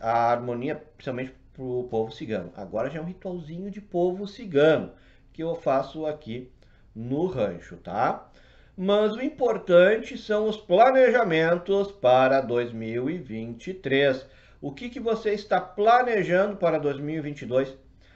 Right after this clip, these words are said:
As pessoas que fizeram as consultas de carta mesa real, consultas com doze cartas,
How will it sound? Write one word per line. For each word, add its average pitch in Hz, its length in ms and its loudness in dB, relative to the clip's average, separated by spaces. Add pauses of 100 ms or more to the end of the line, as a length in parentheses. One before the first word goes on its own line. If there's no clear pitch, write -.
(120)
As 190 160 -6
pessoas 247 440 -2
que - 80 -20
fizeram 208 400 2
as 196 100 -4
consultas 170 840 -4
de 139 120 -18
carta 135 420 0
mesa 131 260 -6
real, 147 680 2 (340)
consultas 175 560 -4
com 151 160 -8
doze 135 360 -2
cartas, 135 840 0